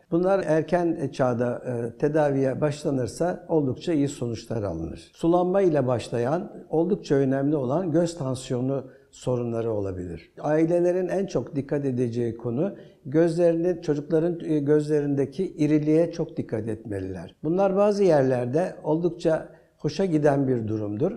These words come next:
Göz tansiyonu yönünden de aksine, e, çok, e, tehlikeli bir durum arz ederler. Kaymaların altında, göz kaymalarının altında görme kusurları olduğu gibi bazen göz tümörleri de,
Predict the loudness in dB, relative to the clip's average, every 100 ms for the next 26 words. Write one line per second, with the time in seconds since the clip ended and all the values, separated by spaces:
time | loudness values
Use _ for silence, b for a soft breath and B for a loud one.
0 | -4 -2 0 0 0 0 -2 -4 -2 -2
1 | -2 -4 -2 -2 -2 -2 -2 B B B
2 | _ -8 -6 -2 0 0 -2 -10 -20 _
3 | -8 -4 -4 -6 -8 -8 -10 -8 -4 -4
4 | -4 -6 -4 0 0 0 0 0 2 0
5 | -2 0 2 2 0 0 -2 -2 -4 -6
6 | -10 -14 -4 0 2 2 2 0 -2 -2
7 | 0 0 0 0 0 -2 -2 -2 -2 0
8 | 0 0 -2 -4 -4 -4 -4 -6 -4 -2
9 | 2 4 4 2 -2 -8 -4 0 2 2
10 | 2 0 0 2 0 0 0 0 0 -4
11 | -2 0 2 0 0 -4 -4 -2 -2 -2
12 | 0 2 4 2 2 0